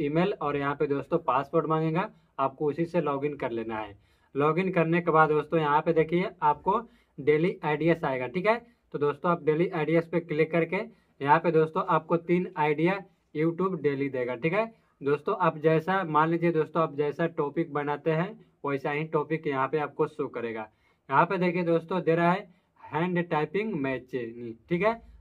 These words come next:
दोस्तों अगर आप इस पे नहीं बनाना चाहते तो दोस्तों आप इसको डिसमिस कर सकते हैं। मान लीजिए दोस्तों फ़ोन से ब्रांड लोगो कैसे बनाएं,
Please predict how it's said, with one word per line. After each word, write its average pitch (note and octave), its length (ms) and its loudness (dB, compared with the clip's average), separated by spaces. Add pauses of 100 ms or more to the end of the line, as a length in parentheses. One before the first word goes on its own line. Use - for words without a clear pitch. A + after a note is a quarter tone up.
दोस्तों D3 300 -2
अगर F3 180 2
आप E3+ 140 0
इस E3+ 140 -4
पे E3+ 140 -2
नहीं D#3+ 160 0
बनाना D#3+ 340 -2
चाहते D#3+ 340 0
तो D#3+ 160 -2
दोस्तों D3+ 340 -2
आप D3+ 140 0
इसको D#3+ 240 -8 (160)
डिसमिस D3+ 420 -4
कर C3+ 160 -8
सकते - 340 -12
हैं। A#2 200 -8 (400)
मान D#3 200 2
लीजिए F#3+ 200 -2
दोस्तों F#3 320 -2
फ़ोन F3 320 -2
से F3+ 160 -4
ब्रांड E3+ 360 0
लोगो E3+ 320 2
कैसे D3+ 360 -6
बनाएं, B2+ 340 -10